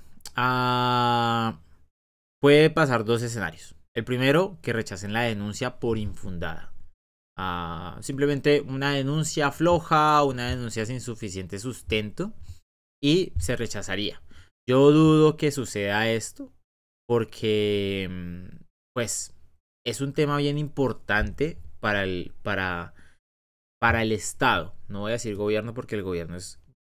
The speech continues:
el, el mismo Petro, pero sí para, eh, el Estado y el pueblo. Es muy importante ver que este proceso por lo menos inicie y avance un poquito. Entonces dudo que la Cámara de Representantes, la Comisión de Acusaciones, sea capaz de irse por acá.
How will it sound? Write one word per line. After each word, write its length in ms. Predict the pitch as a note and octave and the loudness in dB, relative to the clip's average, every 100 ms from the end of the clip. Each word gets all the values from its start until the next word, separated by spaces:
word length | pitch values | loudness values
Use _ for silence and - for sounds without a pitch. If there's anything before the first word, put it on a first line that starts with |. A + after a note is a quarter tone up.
| - | -12
el, 200 | G2 G2+ | -10 -8
el 80 | G2+ | -8
mismo 260 | G2 G2 | -8 -6
Petro, 280 | A2+ A2 C3 | -6 -6 -4
pero 180 | B2+ G#2+ | -4 -4
sí 120 | F#2+ | -6
para, 340 | G2 G2+ A2+ - - - - - | -4 -2 -2 -4 -16 -20 -14 -4
eh, 260 | G#2 G2+ - | -2 -2 -2
el 140 | G#2+ | -4
Estado 400 | G#2 - G2 G2 | -4 -4 -4 -2
y 100 | A2 | 0
el 140 | B2+ - | -2 -4
pueblo. 500 | - G2+ G2+ C#3+ E3 - - - | -4 -2 -2 -4 -6 -16 -18 -12
Es 140 | G2+ | -8
muy 120 | A2 | -6
importante 580 | A2+ A#2+ - F#2 E2+ F#2 | -6 -6 -6 -8 -8 -4
ver 280 | G2+ G#2 G#2+ - | -2 -4 -6 -8
que 160 | - A#2+ | -4 -2
este 160 | A#2+ | -4
proceso 360 | A#2 A#2+ G2 F#2 | -4 -6 -6 -6
por 120 | A#2 | -6
lo 60 | A2 | -4
menos 260 | F#2+ F#2+ | -6 -8
inicie 440 | A2+ A2 G#2+ B2+ B2+ | -6 -4 -2 -2 -2
y 140 | A#2 | 0
avance 320 | G#2 F2+ E2 G2 | -2 -2 -6 -8
un 60 | |
poquito. 400 | A2+ G#2 E2 - - _ | -8 -10 -12 -14 -20 _
Entonces 260 | F#2+ F#2 | -10 -6
dudo 300 | A2+ B2 B2+ | -2 0 0
que 100 | - | 0
la 160 | C3 B2+ | 0 0
Cámara 380 | A2 G2+ G2 A2+ | 0 0 2 2
de 80 | A2+ | 0
Representantes, 800 | A#2 G#2 G2+ F#2+ F2 G#2 - - - - _ | -2 -4 -4 -4 -4 -6 -6 -10 -14 -16 _
la 120 | G#2 | -6
Comisión 320 | A2 G2 F#2+ | -6 -6 -8
de 60 | F2 | -8
Acusaciones, 520 | A2+ G#2+ G2 F#2+ F2 | -8 -8 -8 -8 -8
sea 300 | - A2 G#2+ | -2 0 0
capaz 320 | B2 - F#2 | -2 -4 -6
de 140 | F2 G2 | -2 -2
irse 240 | G2+ G#2+ | -2 -4
por 140 | A2 A#2 | -2 0
acá. 320 | D#3+ D#3+ | 0 0